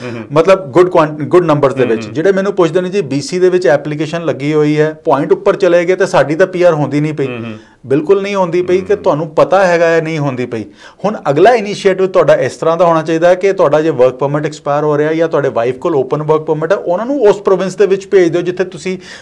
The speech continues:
Speaker 2: ਬਿਨਾਂ ਪੁਆਇੰਟ ਸਿਸਟਮ ਦੇ ਕੁਆਲੀਫਾਈ
Speaker 1: ਕੁਆਲੀਫਾਈ
Speaker 2: ਹੁੰਦੇ ਹੋ,
Speaker 1: ਕਰਦੇ
Speaker 2: ਤੁਸੀਂ
Speaker 1: ਹੋ।
Speaker 2: ਉੱਥੇ ਬੈਠੇ ਕਿਉਂ ਹੋਏ ਹੋਏ ਹੋ?
Speaker 1: ਹਮ, ਹਮ, ਹਮ।
Speaker 2: ਸੋ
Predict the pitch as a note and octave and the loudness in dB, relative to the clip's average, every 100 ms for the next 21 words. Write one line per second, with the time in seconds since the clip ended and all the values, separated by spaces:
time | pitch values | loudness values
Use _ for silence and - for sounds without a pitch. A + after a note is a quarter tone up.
0 | - B2 D3+ A3 A#3 G#3+ G#3+ G#3 - G#3 | -6 -2 2 2 4 2 2 -4 -4 0
1 | G3+ - F3+ F#3 F#3 F#3 F3+ F#3 F3 F#3 | 0 4 4 4 4 4 2 2 2 0
2 | G3 G3+ - F#3 C3 D#3 E3+ F3+ G#3 F#3+ | 2 0 2 2 2 2 0 0 2 4
3 | F3 D#3 D3+ D3 F2+ F2+ - _ _ - | 6 4 2 -2 -14 -20 -20 _ _ -6
4 | B3+ - | -4 -4